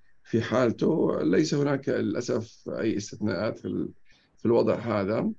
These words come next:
آه، اللي بيحصل مرات أبو وليد إنه بيكون الشخص قضى، قضى مدة أقل من السنتين في الخمس سنوات هذه خارج كندا،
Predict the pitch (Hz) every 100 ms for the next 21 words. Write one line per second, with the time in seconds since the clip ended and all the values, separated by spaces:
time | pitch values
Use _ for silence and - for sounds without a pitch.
0 | - - - - 117 131 139 139 104 139
1 | 135 190 - 165 135 131 147 147 120 123
2 | 147 127 127 127 131 - - 120 - 170
3 | 151 - 139 - - 147 147 131 - -
4 | 139 110 120 131 135 104 117 175 - -
5 | - - - - 175 165 151 131 - 127
6 | 123 123 135 135 120 - 117 - 113 110
7 | 113 - 104 - 123 135 127 104 - -
8 | 117 113 107 175